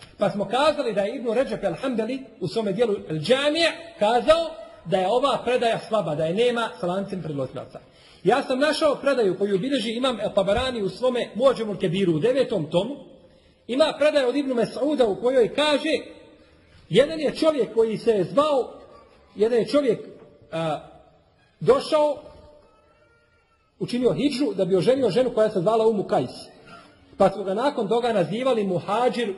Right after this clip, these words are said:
Umu Kajs." Znači Muhađir svoje žene, jer je zbog svoje žene učinio hidžu.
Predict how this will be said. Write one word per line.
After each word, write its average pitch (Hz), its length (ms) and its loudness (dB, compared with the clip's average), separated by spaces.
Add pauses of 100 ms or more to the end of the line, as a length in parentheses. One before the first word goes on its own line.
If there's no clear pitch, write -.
Umu 190 180 -4
Kajs." 127 480 -10 (640)
Znači 151 220 -10
Muhađir 170 460 -6 (160)
svoje 190 300 -4
žene, 139 300 -2 (160)
jer 160 100 -2
je 165 60 2
zbog 151 140 -6
svoje 190 180 -4
žene 180 160 -2
učinio 160 220 -6
hidžu. 123 180 -12